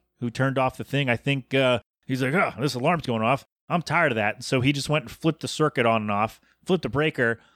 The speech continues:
and, uh, unwittingly killed a bunch of research, which is, which, like, that's his fault. I feel like, yes, like, legally suing the company is the better play because you're gonna get more mileage out of that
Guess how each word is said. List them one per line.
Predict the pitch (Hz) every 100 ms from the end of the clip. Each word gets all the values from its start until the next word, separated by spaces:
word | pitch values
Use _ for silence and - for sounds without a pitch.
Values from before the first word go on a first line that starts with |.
| _ _
and, | 131 135 120
uh, | 127 123 120 113 135
unwittingly | 160 147 131 170 175 139 135 135 127 _ _ _ _ _ _ _ _
killed | - 165 131
a |
bunch | 135 151
of | 135
research, | 135 131 110 76 - - - _ _ _ _
which | 139 160
is, | 185 147 -
which, | 190 -
like, | 175 - - _ _ -
that's | 196 208
his | 180 143
fault. | - 165 92 - - _ _ _
I | 139 147
feel | 214
like, | 208 180 - _ _ _
yes, | 170 220 151 -
like, | 202 165 151
legally | 180 285 196 151
suing | 135 214 180
the | 151
company | 180 160 143
is | 107
the | 110
better | 135 113
play | - 139 104 80 - _ _ _ -
because | 131 131 123 120 107 - - _ _ -
you're | 160
gonna | 196 185
get | 170 156
more | 165 160
mileage | 156 147 131 123
out | 123
of | 120
that | 135 120 113